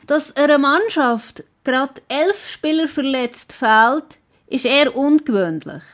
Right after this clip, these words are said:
Es dürfte mit dem intensiven Programm von der Super League zu tun haben.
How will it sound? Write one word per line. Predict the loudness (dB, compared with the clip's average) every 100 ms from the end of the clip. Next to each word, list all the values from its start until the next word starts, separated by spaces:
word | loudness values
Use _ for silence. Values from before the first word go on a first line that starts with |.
| _ _ -2
Es | 0
dürfte | 0 2 0 -2 -2 0
mit | 0 0
dem | -2
intensiven | 0 0 0 0 0 0 -2 -2 -2
Programm | 0 2 2 0 0
von | -4
der | -4 -2
Super | -2 0 -2
League | -2 0 -2 -6 -18 _ _
zu | -18 -2
tun | 4 4 4
haben. | -2 -8